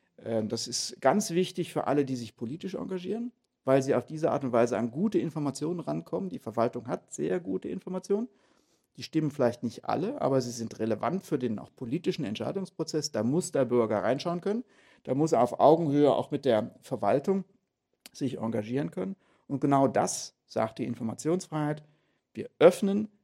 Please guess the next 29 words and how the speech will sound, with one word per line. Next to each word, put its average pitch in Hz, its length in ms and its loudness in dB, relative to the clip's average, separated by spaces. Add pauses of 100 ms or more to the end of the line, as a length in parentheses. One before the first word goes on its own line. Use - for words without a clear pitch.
(120)
die - 100 -8
Akten, 185 680 -4
wir 120 260 4
schaffen 190 400 -2
das 143 380 0
Amtsgeheimnis 117 720 -2
ab - 240 -4 (500)
und 143 320 -2
wir 131 220 6
sind 143 220 -4
im 127 100 -6
Prinzip 170 420 -6
als 120 220 -6
Bürgerinnen 156 460 4
und 123 80 -2
Bürger 135 240 4
berechtigt, 120 640 -4
jede 156 300 4
Information, 143 640 -2
die 120 60 -10
die 117 120 -4
Verwaltung 113 460 -2
hat, 147 200 -12
auch - 140 -12
selbst - 420 -10
zu - 80 -18
bekommen. - 380 -20 (800)
Tolles 175 280 8
Instrument, 143 600 -4